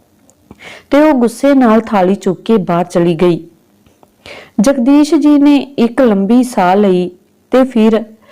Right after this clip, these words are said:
ਆਪਣੀ ਸੋਟੀ ਚੁੱਕ ਕੇ ਆਪਣੇ ਦੋਸਤ ਦੇ ਘਰ ਚਲਾ ਗਿਆ। ਅੱਜ ਉਹਨਾਂ ਦਾ ਦਿਲ ਬਹੁਤ ਉਦਾਸ ਸੀ। ਆਪਣੀ ਪਤਨੀ ਦੀ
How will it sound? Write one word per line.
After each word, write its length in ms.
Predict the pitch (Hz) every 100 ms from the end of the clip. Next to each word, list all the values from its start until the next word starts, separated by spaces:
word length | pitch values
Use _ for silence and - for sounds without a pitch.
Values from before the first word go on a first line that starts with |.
| - - -
ਆਪਣੀ 360 | 277 277 311
ਸੋਟੀ 420 | 320 254 214 240 262
ਚੁੱਕ 300 | 226 202 220
ਕੇ 220 | 214 208
ਆਪਣੇ 300 | 190 196 196 233
ਦੋਸਤ 400 | 196 170 - 180
ਦੇ 120 | 208
ਘਰ 180 | 208 220
ਚਲਾ 360 | 170 - 175 165
ਗਿਆ। 260 | 156 170 165 - _ _ _ _ _ _ - - - 262
ਅੱਜ 160 | 294 302
ਉਹਨਾਂ 260 | 320 311 330
ਦਾ 120 | 330
ਦਿਲ 260 | 269 285 294
ਬਹੁਤ 360 | 214 190 190
ਉਦਾਸ 520 | - 185 170 160 160 -
ਸੀ। 160 | 156 - _ _ _ _ _ _ _ 180
ਆਪਣੀ 360 | 196 190 190
ਪਤਨੀ 460 | 190 190 196 208 254
ਦੀ 160 | 226